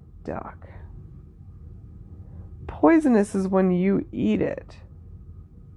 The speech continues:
Venomous is when it eats you. Right?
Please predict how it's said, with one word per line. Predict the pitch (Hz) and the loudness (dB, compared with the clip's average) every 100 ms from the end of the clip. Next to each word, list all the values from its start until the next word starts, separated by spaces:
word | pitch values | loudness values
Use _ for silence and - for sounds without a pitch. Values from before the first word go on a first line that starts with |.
| - - - - | -18 -16 -14 -4
Venomous | 180 185 240 277 202 151 120 170 - - | 4 8 10 10 8 6 4 2 -4 -4
is | - 185 | -4 -2
when | 180 180 170 - - | 2 4 4 2 -4
it | - 139 - | 0 0 0
eats | 64 78 - - | -4 -6 -8 -8
you. | - 139 143 127 90 69 60 50 - - - - - - - - - - 180 | -4 0 2 4 4 2 -2 -4 -6 -12 -18 -16 -16 -16 -18 -18 -18 -10 0
Right? | 165 139 120 104 - 339 349 | 4 6 8 6 4 2 0